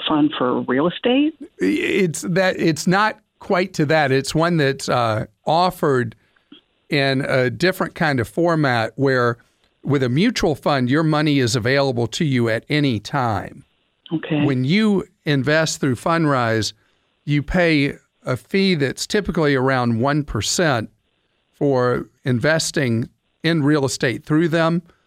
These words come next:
Speaker 2: But when you request to sell, there's a back-end charge many times of an additional three percent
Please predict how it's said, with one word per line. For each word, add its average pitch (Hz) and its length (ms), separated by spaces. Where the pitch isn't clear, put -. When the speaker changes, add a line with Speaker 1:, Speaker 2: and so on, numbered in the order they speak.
Speaker 2:
But 143 340
when 143 240
you 208 180
request 185 640
to - 80
sell, 185 680
there's 151 200
a 143 80
back-end 151 800
charge 165 560
many 131 260
times 113 440
of 123 160
an 120 100
additional 127 560
three 202 420
percent 120 580